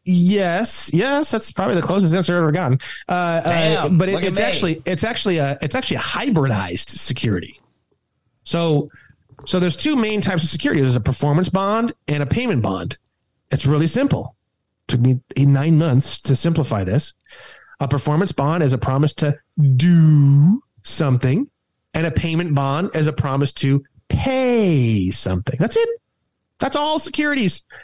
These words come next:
Speaker 1: I just explained all of securities, the whole S E C, in a fucking sentence, okay? So they, the, the ticket defaults to a performance bond. You're signing, you know, they tell you,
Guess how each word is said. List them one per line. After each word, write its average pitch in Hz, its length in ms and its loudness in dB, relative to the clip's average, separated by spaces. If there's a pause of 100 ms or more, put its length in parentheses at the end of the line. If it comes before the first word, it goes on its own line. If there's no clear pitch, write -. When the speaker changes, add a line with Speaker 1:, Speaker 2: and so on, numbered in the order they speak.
Speaker 1:
I 202 120 -4
just 240 160 -2
explained 220 340 -2
all 196 160 0
of 196 100 -4
securities, 185 480 0
the 147 60 0
whole 151 140 2
S 151 180 -2
E 143 40 2
C, 131 220 0
in 110 80 2
a 110 60 2
fucking 110 400 0
sentence, - 580 -4
okay? 123 260 0 (300)
So 185 160 -2
they, 202 280 -2
the, 160 260 -4
the 190 240 2
ticket 143 760 0
defaults 160 920 0
to 165 200 2
a 143 60 2
performance 127 520 0
bond. - 380 -6 (720)
You're 147 140 2
signing, 151 680 0
you 143 80 4
know, 135 200 2
they 135 100 2
tell 131 260 0
you, 131 220 2